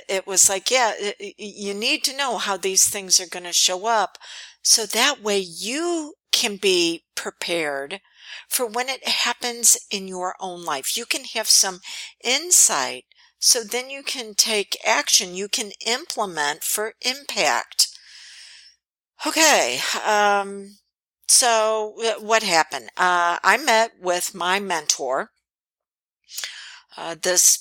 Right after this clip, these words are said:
past Wednesday and made a plan to move into my next level of success. Was it, whether it was personal or professional does not matter.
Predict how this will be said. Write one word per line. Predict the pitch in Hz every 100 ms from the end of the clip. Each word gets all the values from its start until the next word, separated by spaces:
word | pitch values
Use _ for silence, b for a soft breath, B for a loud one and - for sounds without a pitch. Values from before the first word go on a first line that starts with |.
| -
past | 170 160 - -
Wednesday | 160 151 156 - 151 135 170 240 - -
and | 180 175 175 180
made | 233
a | 330
plan | - 226 160 160 156 165 - _ _ _ _
to | - 156
move | 156 185 208
into | 202 180 175 175 - 185 156 156 151
my | 151 165
next | 170 165 - 160
level | 143 143 147
of | 139
success. | - - - - 113 90 - - - B B B B B
Was | 190 190 -
it, | 208 -
whether | 175 190 202 233
it | 208
was | 170 160
personal | - - 254 - 277
or | 269 208
professional | - 170 - 170 175 - 180 175 175 _ 165 -
does | 165 170 175 175
not | 160 151 151 -
matter. | 160 156 147 135 -